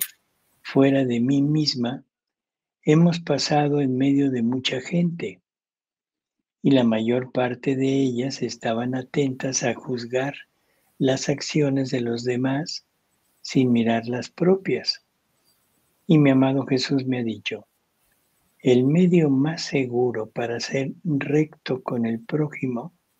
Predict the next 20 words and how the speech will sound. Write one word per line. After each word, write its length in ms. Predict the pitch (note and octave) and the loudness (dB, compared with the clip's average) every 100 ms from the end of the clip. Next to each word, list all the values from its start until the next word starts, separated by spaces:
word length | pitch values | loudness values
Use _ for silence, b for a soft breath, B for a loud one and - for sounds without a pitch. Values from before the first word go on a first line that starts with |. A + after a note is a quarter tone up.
| _ _ _ _ _ | _ _ _ _ _
es 320 | - D3 C3+ - | 2 2 2 0
no 340 | A#2 A#2+ D#3 | 4 4 6
mirar 500 | F3+ F3 D#3 D#3+ D#3 | 6 6 4 0 0
en 180 | D#3 C3 | 0 0
absoluto 760 | A#2 - B2+ A#2+ C#3 E3 D#3 | -4 -6 -4 -2 -2 -2 -4
lo 180 | D#3 D3 | -2 -4
que 200 | - D3 | -4 -2
hacen, 520 | E3 F3 - A#2 G#2 - _ _ _ _ _ _ _ _ _ - | -2 -4 -6 -10 -12 -18 _ _ _ _ _ _ _ _ _ 0
porque 480 | C3+ B2+ - C3 B2+ | 2 2 0 -2 -2
mirar, 640 | B2 A#2+ A#2+ C#3+ C#3 - - _ _ _ _ _ _ _ _ - | -2 -2 -2 -2 -4 -6 -16 _ _ _ _ _ _ _ _ -2
pensar 680 | C3+ B2 A#2 - C#3+ D3 C#3 - _ _ _ _ _ | 0 0 -4 -2 -2 -2 -6 -16 _ _ _ _ _
y 140 | - C3+ | -2 -2
juzgar 760 | - C3 A#2+ B2 E3 G3+ - _ _ _ _ _ | -2 -8 -6 -4 -2 -4 -10 _ _ _ _ _
es 160 | D3+ B2+ | 0 2
lo 140 | B2+ | 0
mismo. 480 | A#2+ A2 - - - _ _ _ _ _ _ _ _ _ _ _ _ _ _ _ | -2 -6 -10 -16 -20 _ _ _ _ _ _ _ _ _ _ _ _ _ _ _
Además, 640 | C3+ B2+ C#3+ G3+ A3+ - - _ _ _ _ _ _ | 2 4 4 2 0 -8 -14 _ _ _ _ _ _
mirando 580 | C#3+ A#2+ A2+ A#2+ B2 C#3+ | 0 4 4 4 2 0
al 120 | D3 | -2
prójimo, 760 | C#3+ E3+ D#3+ - C3 C3 D#3 | 0 2 2 2 0 0 -2